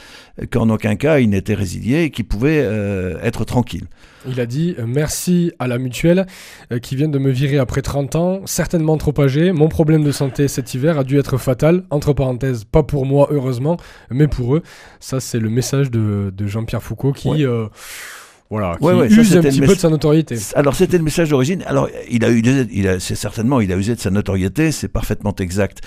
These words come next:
Speaker 1: Et d'ailleurs, la réaction, euh, des auditeurs, euh, et de, du public a été de dire, c'est parce qu'il a cette notoriété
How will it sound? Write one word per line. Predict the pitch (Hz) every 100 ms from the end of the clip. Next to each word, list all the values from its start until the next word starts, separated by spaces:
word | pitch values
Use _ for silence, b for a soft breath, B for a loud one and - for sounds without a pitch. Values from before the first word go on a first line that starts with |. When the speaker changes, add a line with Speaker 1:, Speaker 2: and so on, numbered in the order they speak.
| B B B -
Speaker 1:
Et | 120
d'ailleurs, | 123 139 123 110
la | 104
réaction, | 113 110 - 131 123 113 -
euh, | 101
des | 98 113
auditeurs, | 113 92 90 143 180 175 - B B -
euh, | 123 110 104 104 101 101 98 101
et | 107 104
de, | 101 98
du | 95
public | 98 110 190 -
a | 104
été | 98 117
de | 95 87
dire, | 131 175 - B
c'est | - 143
parce | - 196 -
qu'il | - 151 127 117
a | 110 107
cette | 101 - 95 98
notoriété | 95 120 123 110 95 95 170